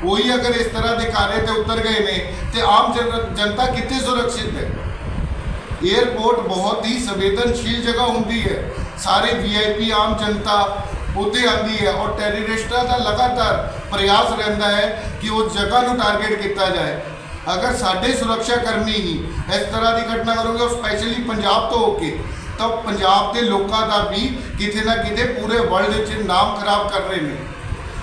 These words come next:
ਪੰਜਾਬ ਦੇ ਲੋਕਾਂ ਨੂੰ ਵੀ ਇਹ ਬੇਨਤੀ ਹੈ ਕਿ ਇਹਨਾਂ ਦਾ ਸਪੋਰਟ ਨਾ ਕਰਨ, ਇਹਨਾਂ ਦਾ ਵਿਰੋਧ ਕਰਨ ਦੀ ਲੋੜ ਹੈ, ਕਿਉਂਕਿ ਆ ਉਹ ਲੋਕ ਨੇ, ਇਹ ਜੇ ਕੁਛ ਕਹਿੰਦੇ ਨੇ ਨਾ, ਕੁਛ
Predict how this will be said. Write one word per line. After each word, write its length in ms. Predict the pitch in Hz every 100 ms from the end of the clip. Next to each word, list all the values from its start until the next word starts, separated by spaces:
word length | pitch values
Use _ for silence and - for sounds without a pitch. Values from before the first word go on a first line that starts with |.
| -
ਪੰਜਾਬ 400 | 190 190 202 214
ਦੇ 80 | 240
ਲੋਕਾਂ 400 | 202 190 196 240
ਨੂੰ 160 | 247 247
ਵੀ 60 |
ਇਹ 100 | 240
ਬੇਨਤੀ 540 | 233 208 208 214 233 214
ਹੈ 400 | 208 240 - - - -
ਕਿ 80 | 220
ਇਹਨਾਂ 260 | 208 214
ਦਾ 120 | 226 240
ਸਪੋਰਟ 480 | 214 - 220 226
ਨਾ 140 | 240 262
ਕਰਨ, 580 | 254 208 185 - - - - - - - - - - - 170
ਇਹਨਾਂ 200 | 202 220
ਦਾ 100 | 196
ਵਿਰੋਧ 460 | 196 196 233 233
ਕਰਨ 240 | 233 240 240
ਦੀ 100 | 240
ਲੋੜ 280 | 220 214
ਹੈ, 380 | 202 - - - -
ਕਿਉਂਕਿ 320 | 202 240 233
ਆ 40 |
ਉਹ 340 | 226 226 214 247
ਲੋਕ 340 | 240 233 220
ਨੇ, 160 | 226 240 254 254 254 - - - - -
ਇਹ 180 | 190 196
ਜੇ 180 | 247 254
ਕੁਛ 420 | 220 226 - - - -
ਕਹਿੰਦੇ 280 | 202 208 233
ਨੇ 80 | 240
ਨਾ, 160 | 262
ਕੁਛ 460 | 254 254 254 -